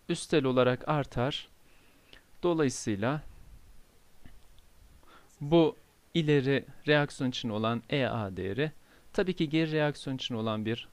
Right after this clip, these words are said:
aktifleşme enerjisi de var. Ve bunlar birbiriyle ilişkili.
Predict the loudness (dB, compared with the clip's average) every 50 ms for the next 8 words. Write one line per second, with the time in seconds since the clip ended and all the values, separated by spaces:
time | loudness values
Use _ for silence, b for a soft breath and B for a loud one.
0 | -4 -4 -4 -4 -4 -10 -12 -6 -6 -4 -4 -4 -6 -8 -10 -10 -14 _ -20 -20
1 | -20 b b b b b b b b b b _ -10 -6 -4 -2 0 0 0 -2
2 | -4 -8 -4 0 0 0 2 2 0 0 -2 -4 -8 -10 -16 -20 -18 -18 -20 -20
3 | -20 -20 -20 -20 -20 -20 -20 -20 -20 -20 B B B B B B B B -4 -4
4 | -2 0 0 0 0 0 -2 -4 -4 -4 -4 -4 -4 -4 -4 -6 -8 -8 -8 -8
5 | -8 -6 -8 -8